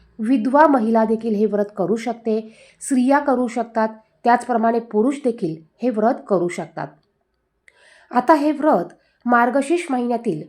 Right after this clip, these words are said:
पहिल्या गुरुवारपासनं सुरू केलं जातं आणि मार्गशीर्ष महिन्यातील शेवटच्या गुरुवारी या व्रताचं उद्यापन करून याची सांगता केली जाते. जसं आपण संपूर्ण श्रावण महिना या महिन्यात नॉनव्हेज खात नाही, त्याच पद्धतीने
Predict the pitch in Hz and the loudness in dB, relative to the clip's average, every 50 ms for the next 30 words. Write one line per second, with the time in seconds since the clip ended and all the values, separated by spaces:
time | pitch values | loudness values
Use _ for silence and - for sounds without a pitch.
0 | - _ - 247 240 240 240 240 285 311 - 262 254 233 226 226 214 220 - 220 | -12 _ -4 -2 0 0 0 0 0 0 0 0 0 0 2 0 0 0 -2 -4
1 | 220 - 240 233 226 - 220 208 240 277 277 269 233 220 226 214 214 214 214 185 | -4 -4 -6 -8 -6 -4 -2 -2 -2 -2 -2 -2 -2 0 0 0 -2 -4 -4 -6
2 | 160 156 - - _ _ _ - 226 233 240 233 233 220 214 208 208 240 226 233 | -8 -8 -10 -16 _ _ _ -4 -2 -2 -2 0 0 0 0 0 -2 -4 -6 -6
3 | 320 311 - 277 233 226 220 220 214 220 233 226 226 - 226 208 190 208 202 202 | -6 -6 -4 -4 -2 -2 0 -2 -2 -4 -6 -8 -6 -6 -4 -4 -2 -2 -4 -4
4 | - 220 208 190 202 202 240 - 202 165 156 156 - _ _ _ _ _ _ _ | -4 -6 -6 -4 -4 -4 -2 -2 -2 -4 -6 -8 -12 _ _ _ _ _ _ _
5 | - 233 262 262 294 285 262 233 220 226 214 202 202 - 226 226 226 226 202 - | -2 2 4 4 4 4 2 0 0 0 -2 -4 -2 -4 -4 -4 -4 -4 -8 -6
6 | - 208 196 - 233 233 233 - 226 180 160 160 160 - - 214 220 202 208 - | -4 -6 -6 -4 -6 -6 -4 -4 -4 -4 -4 -8 -10 -10 -4 -2 -2 -2 -2 -4
7 | 262 240 - 220 196 180 175 175 214 262 233 226 196 175 170 160 175 156 160 151 | -6 -4 -2 -4 -4 -4 -4 -6 -6 -4 -4 -4 -6 -6 -6 -6 -8 -8 -8 -10
8 | - - _ _ _ _ _ _ _ _ _ _ _ _ _ _ _ _ - 208 | -16 -18 _ _ _ _ _ _ _ _ _ _ _ _ _ _ _ _ 2 4
9 | 254 247 233 - - 302 294 285 277 285 - 262 262 269 - - - - - - | 6 6 6 6 4 6 6 6 4 6 6 6 6 6 2 -2 -6 -12 -4 2
10 | - 240 220 220 226 254 262 262 294 294 294 285 240 196 190 196 208 208 214 208 | 4 4 4 4 4 4 6 8 8 6 6 6 4 4 6 6 6 6 6 6
11 | 202 214 226 196 160 160 - - _ _ _ _ - 220 226 247 269 269 247 240 | 4 4 4 2 0 -4 -8 -14 _ _ _ _ -4 2 4 6 6 6 6 4
12 | 240 240 240 247 - - 220 214 208 202 196 196 226 277 277 - - 226 214 214 | 2 2 2 2 2 2 2 4 6 6 4 4 2 0 -2 -2 -2 -2 -2 0
13 | - 226 226 202 165 - - _ - 214 233 240 240 - 240 220 196 - 220 220 | 0 -2 -2 -2 -4 -6 -6 _ 2 2 2 2 2 0 -2 -2 -2 0 -2 -2
14 | 220 233 226 175 156 156 - | 0 0 0 0 -2 -4 -10